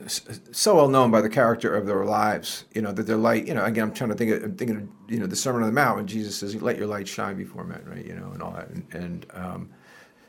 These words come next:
"So they may see your good works and glorify your Father in heaven." You know, you, you, you, I mean, that's what I think Jesus had in mind. I,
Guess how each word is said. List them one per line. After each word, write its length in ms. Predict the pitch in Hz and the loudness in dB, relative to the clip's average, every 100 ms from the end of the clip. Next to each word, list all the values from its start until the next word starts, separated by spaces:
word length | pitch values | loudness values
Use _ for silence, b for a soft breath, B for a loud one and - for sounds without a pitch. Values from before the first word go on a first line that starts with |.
| - | -18
"So 220 | - 104 | -4 0
they 120 | 104 | 0
may 140 | 104 | 2
see 220 | 98 - 143 | 0 2 4
your 120 | 123 | 6
good 160 | 113 | 4
works 260 | 95 101 101 | 4 2 0
and 140 | 104 | -6
glorify 460 | 95 104 104 - 90 | 0 2 2 0 -4
your 120 | 87 | -4
Father 300 | - 92 92 | -4 -4 -2
in 60 | 92 | -4
heaven." 320 | 107 92 - | -4 -6 -6
You 100 | 110 | -4
know, 60 | 104 | -2
you, 140 | 123 | -2
you, 340 | 113 143 147 143 B B - | -2 -2 -2 -6 B B -2
you, 260 | 151 147 - - - _ | 0 0 -4 -18 -20 _
I 100 | 160 | 0
mean, 160 | 175 190 | 2 2
that's 180 | 247 | 2
what 100 | 240 | 2
I 40 | 262 | 2
think 180 | - 185 | 2 0
Jesus 220 | 196 180 | 2 2
had 160 | 180 | 4
in 80 | 180 | 2
mind. 300 | 170 220 - | 2 2 0
I, 160 | - | -2